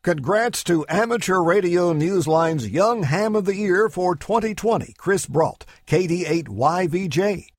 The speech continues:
The A R R L announced that he was among the more than two hundred deserving winners of scholarships through the A R R L Foundation.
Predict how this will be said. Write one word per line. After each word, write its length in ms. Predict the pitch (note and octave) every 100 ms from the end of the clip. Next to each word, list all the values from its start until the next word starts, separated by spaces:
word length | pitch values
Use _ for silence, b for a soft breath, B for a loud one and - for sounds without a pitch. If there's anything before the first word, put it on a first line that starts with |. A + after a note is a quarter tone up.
| _ -
The 140 | G3
A 220 | G#3 G3+
R 220 | G3 F#3 F3
R 220 | E3+ D#3+
L 260 | F3 C3+
announced 460 | B2 A2+ B2+ F3+ -
that 160 | D#3+ B2+
he 160 | F3+
was 180 | E3 B2+
among 320 | C#3+ D3+ G3
the 80 | D#3+
more 240 | D3+ D#3+
than 220 | D3 C#3+ -
two 320 | F#3+ C4 A3
hundred 400 | F#3+ F#3 C#3 B2+
deserving 560 | A#2+ C3 F3+ E3 D3
winners 380 | C3+ E3+ C3+ D3+
of 140 | C#3 A2+
scholarships 760 | - B2+ D#3 C3+ A#2+ C#3 -
through 260 | C#3 D#3 C#3
the 180 | C3 A#2+
A 220 | D3 D3+
R 300 | C3 C#3+ C#3
R 240 | C3+ C3+
L 260 | C3 C3 B2+
Foundation. 760 | A#2+ A#2+ A#2+ A#2+ A2+ - -